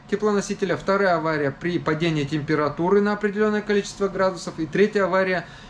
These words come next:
если нету связи вот с этим датчиком.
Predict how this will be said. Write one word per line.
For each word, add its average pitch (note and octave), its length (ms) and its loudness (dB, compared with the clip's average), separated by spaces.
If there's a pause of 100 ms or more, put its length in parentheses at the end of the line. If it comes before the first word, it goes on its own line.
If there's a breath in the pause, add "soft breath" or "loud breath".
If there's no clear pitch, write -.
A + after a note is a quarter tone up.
(140)
если G3 340 2
нету F#3 320 -2
связи F3+ 460 -2
вот D#3 240 -2
с - 40 -4
этим D#3+ 240 -4
датчиком. C#3 500 -2